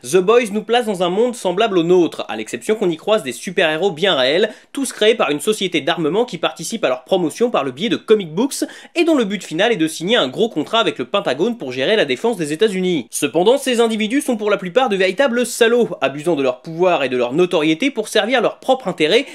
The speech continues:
et enfreignant la loi sans se soucier des conséquences.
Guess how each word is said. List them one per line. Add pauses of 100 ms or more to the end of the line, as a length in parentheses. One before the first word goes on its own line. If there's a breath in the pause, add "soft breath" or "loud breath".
et
enfreignant
la
loi
sans
se
soucier
des
conséquences.